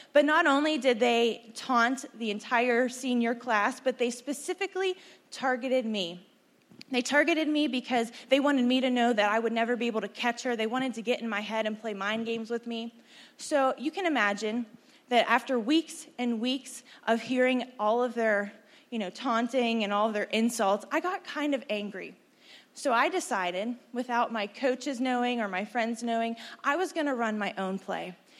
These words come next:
And again, remember, this is a no-contact sport. So we were on defense, and I was a corner. I don't know what that did, but at the time I knew what that was. So we're on defense.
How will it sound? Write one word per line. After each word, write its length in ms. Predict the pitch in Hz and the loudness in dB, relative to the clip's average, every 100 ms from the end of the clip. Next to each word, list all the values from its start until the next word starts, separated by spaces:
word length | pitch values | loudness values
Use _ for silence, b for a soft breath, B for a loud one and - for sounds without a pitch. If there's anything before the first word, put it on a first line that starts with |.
| B 233 | B -4
And 80 | 240 | -2
again, 300 | 240 202 202 | 0 0 0
remember, 420 | 226 214 196 190 | 0 2 0 -2
this 180 | 240 240 | -4 -4
is 100 | 220 | -4
a 60 | 220 | 0
no-contact 680 | 208 214 220 208 196 175 | 0 0 -4 -4 -6 -8
sport. 340 | - 190 160 - B B B B - | -10 -6 -6 -8 B B B B -8
So 380 | - 277 262 269 B 262 | 2 4 4 0 B -6
we 240 | 262 330 | 0 2
were 120 | 349 | 4
on 260 | 320 277 269 | 4 2 2
defense, 640 | 226 233 233 208 247 - - - | 0 0 2 2 0 -4 -14 -6
and 120 | 233 | -2
I 120 | 214 | 0
was 180 | 233 269 | 0 -2
a 40 | |
corner. 480 | 277 233 208 190 220 B B - | -4 -2 0 0 -2 B B -6
I 100 | 220 | -2
don't 160 | 254 220 | -2 -2
know 140 | 196 | -4
what 220 | 190 190 | -4 -4
that 200 | 196 175 | -6 -6
did, 300 | 185 180 190 | -8 -8 -6
but 180 | 180 170 - | -6 -6 -10
at 100 | 202 | -10
the 80 | 202 | -8
time 280 | 220 214 | -4 -2
I 80 | 180 | -2
knew 140 | 180 180 | -6 -8
what 120 | 185 | -6
that 160 | 180 | -6
was. 300 | 180 175 202 B B - | -2 -4 -4 B B -6
So 360 | - 226 220 220 B B - | 2 4 4 2 B B 0
we're 200 | 285 330 | 4 4
on 160 | 330 | 4
defense. 600 | 262 254 262 247 254 - | 2 -2 2 2 0 -6